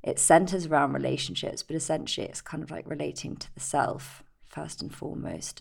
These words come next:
How have things evolved for you from starting Create the Love and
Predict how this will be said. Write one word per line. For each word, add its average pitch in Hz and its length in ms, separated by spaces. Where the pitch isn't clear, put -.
How 185 400
have 208 140
things 165 760
evolved 160 500
for - 540
you 147 420
from 143 500
starting 147 580
Create 147 300
the 147 80
Love 147 320
and 143 320